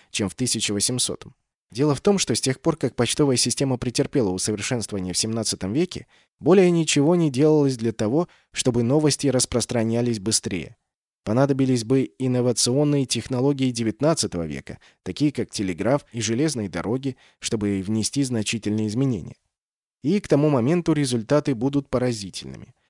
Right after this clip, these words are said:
В тысяча восемьсот двадцать третьем году зарубежные новости появлялись в Льювардер Курант в среднем через восемнадцать дней, а через пятьдесят лет время сократилось до четырёх дней. Имело ли это значение?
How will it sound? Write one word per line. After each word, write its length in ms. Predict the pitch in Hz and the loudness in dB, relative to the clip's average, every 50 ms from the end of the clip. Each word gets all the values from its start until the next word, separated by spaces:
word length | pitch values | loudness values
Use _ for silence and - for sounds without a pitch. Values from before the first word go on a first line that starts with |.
| _ _ _ | _ _ _
В 60 | - | -12
тысяча 380 | - - 190 - 175 156 - 135 | -4 -2 0 0 0 0 2 2
восемьсот 420 | 131 - - 139 127 - 180 165 | 2 2 2 2 4 4 2 2
двадцать 320 | 131 117 123 - - 120 - | 2 0 0 2 0 -2 0
третьем 320 | 147 151 147 - 127 110 | 0 -2 0 0 -2 0
году 300 | 107 113 113 123 156 160 | 0 0 0 2 2 2
зарубежные 600 | 143 117 101 98 95 104 135 135 117 117 107 104 | 2 2 0 -2 0 0 0 0 0 0 -2 0
новости 380 | 123 165 175 143 117 - - - | 0 0 0 0 -2 -4 -6 -6
появлялись 580 | - 107 104 101 131 160 160 156 143 - - | -2 -2 0 0 2 2 2 0 0 -2 -4
в 80 | 95 98 | -6 -6
Льювардер 640 | 101 107 117 135 143 131 131 120 117 113 123 113 | -4 -2 0 2 2 2 2 0 0 -2 -4 -4
Курант 440 | - - 110 113 139 165 165 - - _ - _ _ | -2 -4 -2 0 2 2 0 0 -6 _ -20 _ _
в 60 | - - | -10 -4
среднем 380 | - 151 175 170 160 160 156 | 0 0 2 2 2 0 0
через 260 | 147 - 143 135 120 | 0 0 0 0 0
восемнадцать 580 | 120 131 127 - 135 131 151 151 - - 135 113 | 2 0 0 2 2 2 0 0 0 -2 -6 -4
дней, 280 | 101 104 78 78 - _ _ _ _ _ - | -4 -6 -6 -6 -10 _ _ _ _ _ -6
а 140 | - 101 - | -6 -4 -2
через 240 | - 110 104 90 | 0 0 0 -2
пятьдесят 560 | - - 110 90 98 98 - 170 180 180 - 104 | -2 -6 -6 -4 -2 0 0 0 0 0 -2 -8
лет 200 | 85 69 - - | -10 -10 -8 -6
время 240 | 95 139 165 175 | -2 0 2 2
сократилось 640 | 160 - - 127 - 127 113 - - 143 139 131 120 | 2 0 -2 -2 -2 -4 -4 -2 -2 0 0 0 0
до 120 | 113 135 135 | -2 -2 -2
четырёх 520 | - 180 - 175 151 127 92 80 - - | -2 -2 0 0 0 0 0 -4 -6 -10
дней. 260 | - 90 73 73 - _ _ _ _ _ _ _ _ _ _ _ _ _ _ _ _ - | -12 -10 -10 -10 -12 _ _ _ _ _ _ _ _ _ _ _ _ _ _ _ _ -8
Имело 300 | - 104 143 190 220 226 | 0 4 6 6 6 6
ли 100 | 214 214 | 6 6
это 220 | 214 208 - 190 | 4 4 4 4
значение? 580 | 175 185 196 202 - - 151 98 - - - | 4 4 4 4 2 0 -2 -2 -4 -8 -14